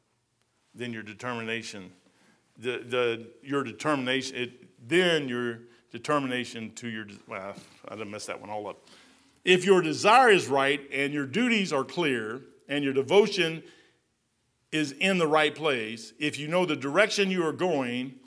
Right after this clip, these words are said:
and you are dedicated to your, uh, and you are dedicated to your desire, which is the first thing that you ask for, which is in line,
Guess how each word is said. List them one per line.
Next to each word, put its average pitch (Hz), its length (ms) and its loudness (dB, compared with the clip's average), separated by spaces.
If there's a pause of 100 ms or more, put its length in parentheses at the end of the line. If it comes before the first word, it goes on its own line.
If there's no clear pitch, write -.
(420)
and 160 220 0
you 165 160 0
are 139 180 6
dedicated 175 840 2
to 151 80 -4
your, 147 300 -2 (140)
uh, 127 420 0
and 139 160 -4
you 135 80 0
are 131 60 0
dedicated 165 440 0
to 147 40 -8
your 127 100 -10
desire, 160 460 2
which 139 240 -6
is 175 80 -14
the 131 80 -4
first 202 460 6
thing 196 220 6
that 175 140 -2
you 170 120 6
ask 240 300 6
for, 139 500 0 (600)
which 147 200 -2
is 147 140 0
in 190 180 6
line, 170 460 6